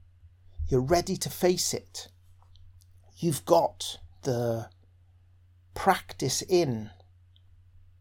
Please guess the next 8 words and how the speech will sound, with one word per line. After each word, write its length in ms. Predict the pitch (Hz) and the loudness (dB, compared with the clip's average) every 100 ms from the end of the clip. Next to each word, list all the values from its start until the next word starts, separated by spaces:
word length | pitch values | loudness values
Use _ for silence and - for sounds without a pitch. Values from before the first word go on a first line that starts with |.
| - - - - - _ _ - | -20 -20 -20 -20 -20 _ _ -12
And 100 | 147 | -8
so 280 | - - 165 | -4 -2 -2
you 200 | 156 160 | -2 -6
perform 720 | - 160 - 170 175 156 123 | -8 -8 4 6 8 4 0
when 160 | 135 135 | 2 2
you 140 | 139 | 4
need 380 | 139 151 160 135 | 2 0 -2 -6
to. 220 | - 73 | -6 -6